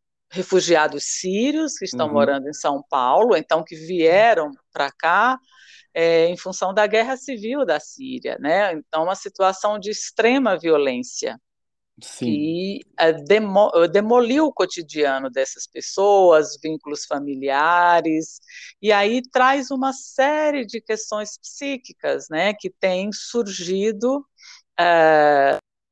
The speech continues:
Speaker 1: na fala, na narrativa dessas pessoas que, que nos remetem ao campo clínico, que são os processos intrapsíquicos, né,
Speaker 2: Uhum.
Speaker 1: em re-, é, a partir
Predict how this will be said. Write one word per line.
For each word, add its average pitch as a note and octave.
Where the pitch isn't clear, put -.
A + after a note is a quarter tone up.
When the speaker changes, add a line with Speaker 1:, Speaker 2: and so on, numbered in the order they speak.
Speaker 1:
na F#3
fala, G3
na D#3+
narrativa F3+
dessas D3+
pessoas A#3+
que, C#4+
que C4
nos C4
remetem C4
ao D4+
campo E4
clínico, E4+
que -
são G#3
os -
processos A3
intrapsíquicos, C4
né, C#4
Speaker 2:
Uhum. B2
Speaker 1:
em D4
re-, A#3+
é, F3
a G3
partir A3